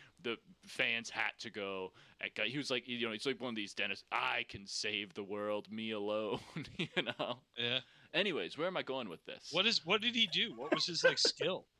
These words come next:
Speaker 1: Oh, he was a gr-, he, he, he wrestled Muhammad Ali. He kicked him in the knees for fifteen rounds. He's a, he's a great wrestler and mixed martial artist.
Speaker 2: Oh, okay.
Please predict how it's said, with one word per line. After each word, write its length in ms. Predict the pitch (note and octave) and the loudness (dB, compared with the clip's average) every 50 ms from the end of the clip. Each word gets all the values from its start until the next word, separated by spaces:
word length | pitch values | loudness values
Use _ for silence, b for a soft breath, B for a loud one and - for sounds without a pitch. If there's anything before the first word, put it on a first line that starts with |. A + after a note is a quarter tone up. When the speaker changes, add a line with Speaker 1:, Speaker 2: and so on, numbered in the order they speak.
| _ _ - | _ _ -8
Speaker 1:
Oh, 200 | B2 B2 B2 A#2+ | -4 -2 -2 0
he 100 | - B2 | 0 -2
was 140 | B2 A2+ - | -2 -2 -4
a 60 | - - - - - | -8 -10 -14 -18 -8
gr-, 140 | - A#2+ A#2+ - | -6 -4 -4 -2
he, 140 | D3 E3 D#3 - | -2 -2 -2 -4
he, 180 | D3+ D#3 G#3 F3+ B2+ | -6 -6 -6 -6 -6
he 140 | B2+ C#3 C#3 G#2+ | -4 -4 -2 0
wrestled 340 | A#2+ B2+ - - - B2+ G#2+ F#2+ G#2 | 0 0 0 -2 -4 -8 -8 -6 -6
Muhammad 400 | A2+ G#2 - B2+ C3 C3 A#2+ A#2 | -6 -4 -2 -2 -2 0 0 2
Ali. 320 | A2+ A2+ A2+ A2+ A#2+ C#3+ | 2 2 2 2 2 0
He 200 | C3 G2+ G2 F2+ - | 0 -2 -4 -6 -4
kicked 280 | - - D#3+ - - - | -2 -2 -2 -2 -2 -4
him 100 | C3 B2 | -4 -4
in 80 | A#2 | -4
the 80 | A2 G#2+ | -4 -4
knees 480 | G#2 A2 A#2 B2+ C3+ A#2+ G#2 G2+ - - | -4 -4 -4 -4 -4 -4 -6 -6 -6 -8
for 160 | - - F#2+ | -8 -10 -12
fifteen 640 | - - C#3 B2 - - - - D3 C3+ B2+ B2 A#2 | -8 -6 -6 -6 -4 -6 -8 -6 -6 -4 -4 -6 -6
rounds. 680 | A2+ A2+ A#2+ C3+ C#3 A2+ D#2 B1 A1+ - - - - - | -4 -4 -2 -2 -2 -4 -6 -6 -10 -16 -14 -10 -8 -6
He's 220 | - B2+ A#2+ A#2+ | -6 -4 -2 0
a, 60 | B2+ A#2+ | 0 0
he's 220 | A2+ A2+ A#2+ F3 C#3 | 0 -2 -2 -4 -6
a 40 | G#2+ F#2 - | -8 -10 -12
great 320 | - A#2 A#2 A2+ A2 G#2+ - - | -6 0 2 4 4 2 0 -2
wrestler 560 | G#2 A2 A#2 A#2 - - A2+ A2+ A2 A2 A2 | 0 0 0 0 0 -2 -2 0 0 0 0
and 200 | G#2 G2+ G2 E2+ - B B B B - | -2 -4 -6 -10 -16 B B B B -4
mixed 420 | A2 A2+ A2 - - - - G#2 | -2 -2 0 0 -4 -8 -6 -6
martial 500 | G#2+ G#2 G#2+ G#2 G#2 - - - G2+ F#2+ | -6 -4 -2 -2 -2 -4 -6 -6 -4 -4
artist. 640 | G2 G#2+ A2+ A#2 F#2+ - - - - - - - - A#2+ | -2 -2 -2 -4 -4 -6 -10 -12 -12 -12 -12 -10 -8 -8
Speaker 2:
Oh, 140 | A#2+ B2+ D3 | -6 -6 -8
okay. 180 | D#3+ - C3+ | -10 -12 -16